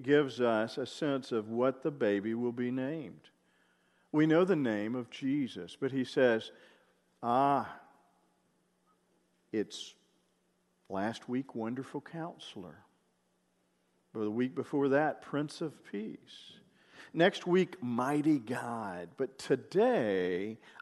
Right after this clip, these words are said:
I want us to look at Everlasting Father." And I'd like for us to look at the adjective, everlasting,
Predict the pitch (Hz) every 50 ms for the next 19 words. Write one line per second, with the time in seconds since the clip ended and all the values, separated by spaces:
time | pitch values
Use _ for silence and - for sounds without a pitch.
0 | _ - 165 180 208 220 208 160 139 127 120 117 123 127 - - - - 180 185
1 | 165 117 104 92 87 85 87 98 - - - - _ _ _ _ _ _ _ _
2 | _ _ _ _ _ - 127 110 104 95 101 101 101 92 92 92 - - - 101
3 | 101 98 - - 110 104 98 101 98 90 85 85 92 _ _ _ _ _ _ _
4 | _ _ _ _ _ _ _ _ _ _ _ _ _ _ _ - _ _ _ _
5 | _ _ _ _ - 151 156 170 190 202 208 190 - 190 160 147 - - 143 135
6 | 139 147 151 147 - - - 127 123 - 120 117 113 - - 156 180 185 185 131
7 | 120 117 92 90 - - - - - _ _ _ _ _ _ _ _ _ _ -
8 | _ - 180 180 180 180 160 143 143 151 147 156 147 - - - - 107 90 78
9 | 76